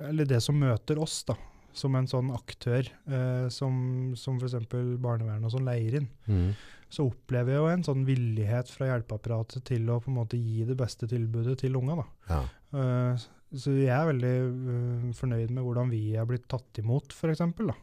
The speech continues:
Speaker 2: Ja.
Speaker 1: Fordi at, eh, selv om vi har et hjelpeapparat som er rigget til masse forskjellige utfordringer, så er det ikke alltid at de, de har det riktige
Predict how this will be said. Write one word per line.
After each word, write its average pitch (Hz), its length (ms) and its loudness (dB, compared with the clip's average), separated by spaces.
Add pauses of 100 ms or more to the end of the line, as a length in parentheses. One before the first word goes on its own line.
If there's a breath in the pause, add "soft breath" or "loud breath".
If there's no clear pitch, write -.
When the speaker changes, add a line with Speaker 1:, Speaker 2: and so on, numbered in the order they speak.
Speaker 2:
Ja. 104 160 4 (300 loud breath)
Speaker 1:
Fordi 135 300 2
at, 120 220 0
eh, 131 180 4 (600 loud breath)
selv 135 320 4
om 143 240 2 (380 loud breath)
vi 151 80 -2
har 127 160 2
et 135 80 0
hjelpeapparat 123 520 0
som 147 120 -2
er 143 100 0
rigget 135 420 -4
til 127 360 0 (120)
masse 139 340 -4
forskjellige 123 400 0
utfordringer, 139 520 0 (760 loud breath)
så 143 220 2
er 120 60 4
det 120 120 0
ikke 151 240 4 (320 loud breath)
alltid 117 560 -4 (160)
at 143 120 -8
de, 151 140 -2
de 147 160 2
har 127 280 2 (280)
det 139 120 2
riktige 127 580 -2